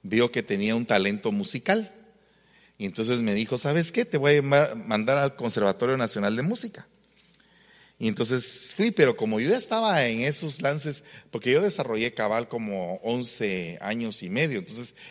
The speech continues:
ya estaba yo con mi voz así mera gallinacia, ¿va? "Oye, hijo, ¿cómo estás?" <laughs> ¿Verdad?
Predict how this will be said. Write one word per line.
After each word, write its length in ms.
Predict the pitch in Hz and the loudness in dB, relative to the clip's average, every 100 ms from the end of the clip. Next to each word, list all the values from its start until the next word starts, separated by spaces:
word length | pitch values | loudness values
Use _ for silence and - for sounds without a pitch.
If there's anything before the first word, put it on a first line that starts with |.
| - | -8
ya 120 | 120 | -4
estaba 280 | 113 123 117 | -2 0 0
yo 120 | 113 | 0
con 120 | 117 110 | -2 -6
mi 120 | 92 | -4
voz 180 | 101 104 | -6 -8
así 220 | - 110 | -6 -4
mera 520 | 110 110 92 78 - - - - _ _ | 0 2 0 -2 -8 -20 -20 -20 _ _
gallinacia, 680 | 101 101 95 127 180 113 90 | -2 0 2 0 2 0 -2
¿va? 180 | 131 - 466 480 | -4 -6 -2 0
"Oye, 220 | 156 117 | 4 4
hijo, 540 | 359 - - 113 107 | 2 2 4 4 4
¿cómo 220 | 403 440 | 0 0
estás?" 440 | 196 165 294 311 156 | 0 4 6 6 6
<laughs> 640 | 156 381 196 180 170 160 | 2 4 4 4 4 4
¿Verdad? 280 | 123 110 | 4 2